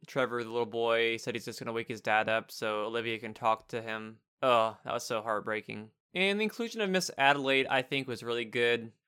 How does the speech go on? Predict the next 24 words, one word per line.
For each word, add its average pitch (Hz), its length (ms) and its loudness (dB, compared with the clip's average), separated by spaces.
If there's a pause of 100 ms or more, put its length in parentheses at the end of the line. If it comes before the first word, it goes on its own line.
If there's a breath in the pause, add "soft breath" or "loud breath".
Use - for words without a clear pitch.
A - 60 0
lot 180 140 10
of 196 40 -6
people 214 140 2
don't 170 200 2
like 156 200 2
Miss 156 200 -4
Adelaide, 151 680 2 (160)
or 151 100 0
that 147 140 4
she's - 160 -8
too - 160 -6
much 160 160 -2
of 147 60 -2
a 127 60 -4
stereotype, 139 840 2 (320)
but 147 120 -4
I 160 80 0
think 240 180 -6
she 202 80 -4
was 135 80 0
very 151 220 -2
well 147 140 2
utilized 120 840 0